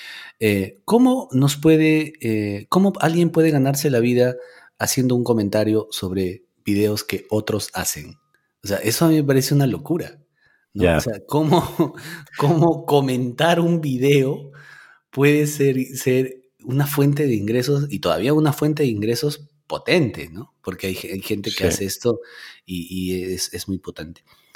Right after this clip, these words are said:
Speaker 1: Y luego veía en, en TikTok la vez pasada, porque a veces me, me, me da, yo digo, "¿Por qué veo esta cosa si me parece tan,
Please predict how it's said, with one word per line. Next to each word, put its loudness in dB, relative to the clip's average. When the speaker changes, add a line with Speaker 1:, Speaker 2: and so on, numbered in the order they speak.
Speaker 1:
Y -2
luego 6
veía 4
en, 4
en 0
TikTok -2
la -8
vez -10
pasada, -4
porque -10
a -6
veces -4
me, -4
me, -8
me -6
da, -4
yo 2
digo, 6
"¿Por -8
qué -4
veo -2
esta -6
cosa -6
si 0
me -2
parece -8
tan, -2